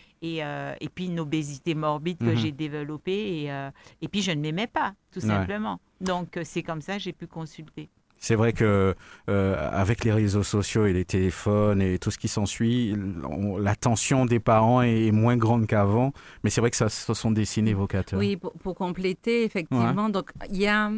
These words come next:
Speaker 3: il y a souvent un élément déclencheur. Donc, il n'y a pas qu'une seule cause
Speaker 2: Mhm.
Speaker 3: au, au suicide et à la tentative de suicide. Mais ce qu'il faut savoir, c'est que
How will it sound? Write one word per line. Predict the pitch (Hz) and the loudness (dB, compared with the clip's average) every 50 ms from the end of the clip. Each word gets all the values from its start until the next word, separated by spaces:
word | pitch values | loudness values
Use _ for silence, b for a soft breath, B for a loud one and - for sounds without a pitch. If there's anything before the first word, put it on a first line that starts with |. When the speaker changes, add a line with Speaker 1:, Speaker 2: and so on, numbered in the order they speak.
| 214 - - | -6 -6 -4
Speaker 3:
il | 185 | -2
y | 190 | 0
a | 190 185 185 185 | 0 0 0 -2
souvent | 175 - 254 240 214 247 226 - | -2 -2 -2 0 0 0 0 0
un | 196 202 208 214 | 2 2 4 4
élément | 214 220 220 220 214 208 202 190 180 170 160 151 | 4 4 4 4 4 4 4 2 2 0 0 -2
déclencheur. | 151 160 160 165 - - 170 151 156 - - 226 233 247 247 | -4 -2 -2 -2 -2 0 0 0 0 0 0 0 0 2 2
Donc, | 202 196 170 - | 0 0 0 0
il | 185 | -2
n'y | |
a | 175 | -2
pas | - - 233 240 | -2 -2 -4 -4
qu'une | - - 233 208 190 | -2 -2 -2 -2 -2
seule | - - - 190 185 170 - | -4 -2 -2 -2 -2 -2 -4
cause | - - 214 196 185 175 165 151 160 - | -2 0 2 2 2 0 -2 -6 -6 -2
Speaker 2:
Mhm. | - 104 101 107 104 101 B B B B B B B - | 0 2 2 2 2 0 B B B B B B B -2
Speaker 3:
au, | 175 | 0
au | 170 | 0
suicide | - - - - 175 170 - - - - 185 185 190 190 175 156 | 0 0 -2 -4 -2 -2 -2 -2 -2 -2 -2 0 0 0 0 2
et | 180 | 2
à | 160 | 2
la | 151 151 147 | 2 2 0
tentative | 170 165 160 165 - 165 | 0 -2 -2 -4 -4 -4
de | 151 160 | -2 -2
suicide. | 151 - - 175 - - 233 208 | -2 -2 -4 -6 -4 -4 -2 0
Mais | 214 185 165 180 - | 0 0 -2 -4 -6
ce | - - - - | -8 -10 -6 -4
qu'il | - 247 | -2 -2
faut | - 262 233 | 0 0 0
savoir, | 214 220 196 190 208 220 | 0 0 2 2 0 0
c'est | - 220 190 | 0 -2 -4
que | - 180 160 | -2 -2 -4